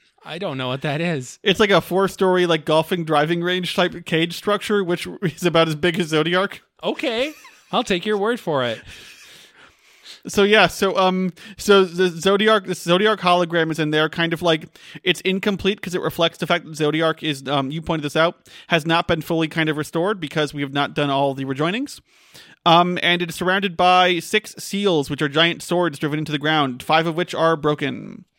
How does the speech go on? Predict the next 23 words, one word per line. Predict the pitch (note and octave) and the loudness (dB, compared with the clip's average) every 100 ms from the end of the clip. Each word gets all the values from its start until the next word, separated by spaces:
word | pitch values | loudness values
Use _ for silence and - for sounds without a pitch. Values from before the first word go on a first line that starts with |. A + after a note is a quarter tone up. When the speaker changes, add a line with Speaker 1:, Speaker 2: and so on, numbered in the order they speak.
| _ | _
Speaker 1:
Dang | A#3 D4 | 0 0
it. | D3 - _ _ _ _ | -2 -12 _ _ _ _
Speaker 2:
Although, | E3+ F3 | 4 6
Speaker 1:
Well | F#3 | 4
Speaker 2:
although | F#3 | 4
the | E3 | 4
Watcher's | E3 G3 G3 F3 | 4 4 2 -2
repaired | D#3+ F3+ F#3 E3+ | -2 2 2 2
one | F3+ | -2
and | F3 | -2
he's | D3+ | -2
trying | E3+ D#3 | -2 -2
to | |
fix | - D#3+ | -4 -6
the | - | -2
other | C#3+ | -2
four. | C3 A#2+ - _ _ _ _ _ _ _ | -2 -8 -8 _ _ _ _ _ _ _
Speaker 1:
Well, | G#3+ | -6
that's | D#4 C3+ | -4 -8
nice. | A2+ A#2 - _ _ _ _ _ _ - | -10 -10 -16 _ _ _ _ _ _ 0
Uh, | F3+ F3+ F3 E3+ D#3+ D#3 | 4 6 4 2 0 -4
well, | E3+ D3+ | -8 -6
Hydaelyn | G3 B3+ C#4+ G3+ G3 | -2 -2 -2 -4 -6